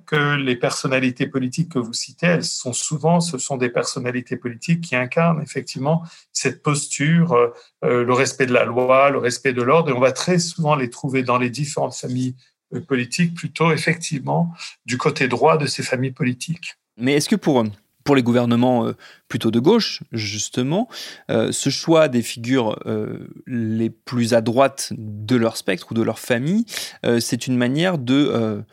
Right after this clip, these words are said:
Speaker 2: rattraper la, l'accusation qui est souvent faite à ces gouvernements d'être laxistes vis-à-vis de la sécurité ?
Speaker 1: Alors, c'est vrai que dans la mesure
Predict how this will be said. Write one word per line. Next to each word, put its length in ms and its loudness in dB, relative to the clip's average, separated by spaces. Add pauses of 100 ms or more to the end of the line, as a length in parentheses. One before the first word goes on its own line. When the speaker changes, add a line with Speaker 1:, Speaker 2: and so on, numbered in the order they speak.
(440)
Speaker 2:
rattraper 920 2
la, 680 4
l'accusation 640 0
qui 100 -2
est 40 -2
souvent 280 -2
faite 240 -2
à 60 0
ces 120 -4
gouvernements 440 -2
d'être 260 -2
laxistes 720 -2
vis-à-vis 260 -2
de 60 -4
la 40 -4
sécurité ? 520 -8 (560)
Speaker 1:
Alors, 120 -4
c'est 160 2
vrai 340 2
que 220 4
dans 200 4
la 80 6
mesure 480 2